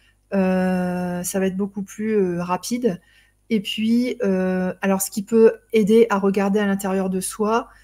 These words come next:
ça peut être, par exemple, la méditation.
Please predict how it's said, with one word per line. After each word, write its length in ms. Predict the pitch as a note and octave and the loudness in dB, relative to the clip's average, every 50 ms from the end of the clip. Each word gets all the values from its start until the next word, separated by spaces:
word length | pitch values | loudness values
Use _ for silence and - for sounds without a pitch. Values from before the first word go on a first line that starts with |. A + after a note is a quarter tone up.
| _ _ - | _ _ -14
ça 320 | - - - - G#3 F#3 | -10 -8 -6 -4 -4 -4
peut 280 | - - - A#3 G#3+ G3+ | -4 -4 0 4 4 4
être, 260 | G3 A3 A3+ - - | 4 4 0 -4 -6
par 140 | - F#3+ F#3+ | -4 -2 0
exemple, 340 | F#3+ F#3+ G#3 G#3 G3+ - G#3 | 0 0 0 -2 -2 0 -2
la 80 | F#3+ | 0
méditation. 840 | F3+ F#3 F#3+ F#3+ F3 G3 G3 - G3+ F#3+ F#3+ - - G3 G#3+ B3 | 2 2 2 2 2 0 -2 -2 -2 -4 -4 -4 -4 -4 -4 -4